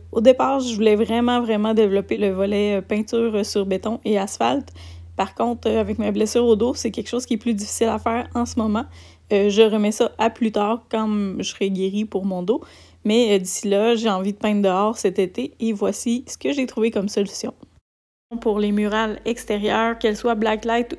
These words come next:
ou non, euh, c'est des murales que je vais pouvoir peindre ici en atelier ou dans mon garage, sur des toiles intimité, enrouler tout ça,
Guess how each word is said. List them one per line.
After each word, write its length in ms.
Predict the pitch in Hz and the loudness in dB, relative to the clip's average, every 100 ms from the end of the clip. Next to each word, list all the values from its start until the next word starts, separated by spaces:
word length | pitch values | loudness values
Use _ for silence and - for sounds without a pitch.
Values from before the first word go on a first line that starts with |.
| - | -2
ou 140 | 233 | 2
non, 280 | 220 220 262 - - - - - | 2 0 -4 -10 -20 -20 -20 -4
euh, 220 | 208 208 | 0 0
c'est 160 | 208 233 | 0 -2
des 220 | 208 214 | -2 -2
murales 400 | 208 214 214 233 | 0 0 2 2
que 100 | 254 | 0
je 120 | 214 | 0
vais 60 | 208 | 0
pouvoir 300 | 202 220 214 | 2 0 0
peindre 300 | 233 233 226 | -2 -2 -2
ici 320 | - 214 - 254 | -4 -6 0 2
en 120 | 226 | 2
atelier 480 | 214 214 214 233 247 | 2 0 0 0 0
ou 120 | 233 | 0
dans 160 | 208 | 0
mon 140 | 208 208 | 0 0
garage, 580 | 208 208 226 254 269 262 | 0 0 2 2 0 -2
sur 140 | - 285 | -2 0
des 120 | 247 | 2
toiles 220 | 247 240 | 4 4
intimité, 760 | 233 226 226 214 254 285 - - - | 2 0 -2 0 0 0 -4 -6 0
enrouler 460 | 311 294 262 254 | 4 4 4 4
tout 100 | 254 | 0
ça, 300 | 247 - 233 | -2 2 2